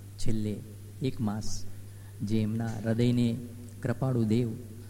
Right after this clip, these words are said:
પરમ પ્રિય હતા, સદાને માટે સ્વાધ્યાયમાં રત હતા. અમેરિકામાં પણ જુઓ તો સદાને માટે કૃપાળુ દેવના પુસ્તકો વાંચે અને મને કહે કે, "શશીભાઈ, કરવા જેવું તો આ જ છે." જાણે કે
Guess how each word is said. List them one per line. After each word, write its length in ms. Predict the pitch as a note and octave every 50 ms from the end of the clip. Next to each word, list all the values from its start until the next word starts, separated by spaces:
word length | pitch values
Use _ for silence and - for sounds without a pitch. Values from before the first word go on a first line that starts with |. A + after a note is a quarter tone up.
| - - -
પરમ 260 | - D#3 E3+ F#3 F#3+ F#3
પ્રિય 280 | - F3 E3 D#3+ D3+
હતા, 320 | B2 A#2 - - - G#2+ - - - - - - - - - - - - - -
સદાને 460 | - - - C#3+ D#3+ E3+ E3 D#3+ D#3
માટે 300 | D3 C#3+ C#3+ C3 D#3+ D3
સ્વાધ્યાયમાં 680 | C3+ - - B2+ B2 A#2 B2 B2+ C3 C#3+ D3 C#3+ C#3 B2
રત 200 | A#2+ D3 - D#3
હતા. 240 | - - A2+ G#2+ A2+ - - - - - - -
અમેરિકામાં 560 | B2+ B2 B2+ B2+ C3 A#2+ C3+ B2+ B2 A#2+ G#2
પણ 120 | A2 A#2 G#2+
જુઓ 240 | G#2 A2 A#2+ A#2+
તો 160 | A2 A2 G#2+ G2
સદાને 580 | - - - - - - C3+ C#3+ C#3+ C#3+ C3+ B2+
માટે 280 | B2 B2 B2 A#2 A#2+ A2
કૃપાળુ 400 | A2 B2+ A2+ - B2+ A#2+ A2+ A2
દેવના 280 | A2+ A2+ A2+ A2+ G#2+
પુસ્તકો 400 | G#2 A#2 G2+ - - G2 - G#2+
વાંચે 320 | G2 G2+ A2 A2 - A#2+ A2 G#2 - - - - - - - -
અને 120 | A2 G#2
મને 180 | G#2 G#2+ A2+ A2+
કહે 240 | - - A2 A2+ G#2+
કે, 100 | - -
"શશીભાઈ, 560 | - - - - A#2+ A2 A2+ B2+ C3 A#2 G#2+ G2+ - - - -
કરવા 220 | - A2+ A2+ A#2 A2+
જેવું 320 | G#2 A2 G#2+ A2+ A2+ G2+
તો 60 | A2
આ 120 | A2 A2+ A#2
જ 40 | G#2+
છે." 280 | - - - B2+ - - - - - - - - - - - - A2
જાણે 300 | G2+ A#2 A2 A#2+ C3+ D3
કે 220 | C#3+ - A#2+ G#2+